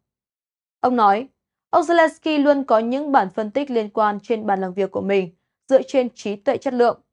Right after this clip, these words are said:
"Tổng thống cũng cẩn thận phản ứng trước tất cả những lời nói và cảnh báo của các đối tác của chúng tôi." Ông Podolyak nói rằng Ukraine hiểu rằng Nga đang lên kế hoạch cho một cuộc xâm lược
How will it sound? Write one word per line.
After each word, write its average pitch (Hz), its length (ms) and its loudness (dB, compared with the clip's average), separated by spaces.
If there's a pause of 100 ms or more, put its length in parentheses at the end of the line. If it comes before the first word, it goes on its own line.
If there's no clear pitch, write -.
(680)
"Tổng 277 180 2
thống 269 180 2
cũng 330 200 -4
cẩn 262 260 2
thận 247 200 0
phản 214 200 -2
ứng 202 180 0
trước 311 260 -6
tất 349 200 0
cả 214 120 0
những 208 180 -6
lời 220 140 0
nói 202 260 0
và 240 140 0
cảnh 196 260 -4
báo 196 160 2
của 214 120 -6
các 254 160 0
đối 202 160 -2
tác 262 260 -2
của 214 100 -4
chúng 196 220 -8
tôi." 214 260 0 (720)
Ông 254 220 0
Podolyak 254 400 4
nói 226 140 -4
rằng 214 300 2 (640)
Ukraine 311 420 -2
hiểu 262 180 2
rằng 233 320 -2
Nga 262 180 0
đang 254 260 0
lên 247 200 0
kế 214 120 -6
hoạch 220 240 -4
cho - 120 -6
một 220 120 -4
cuộc 202 220 -2
xâm 220 180 -6
lược 208 300 2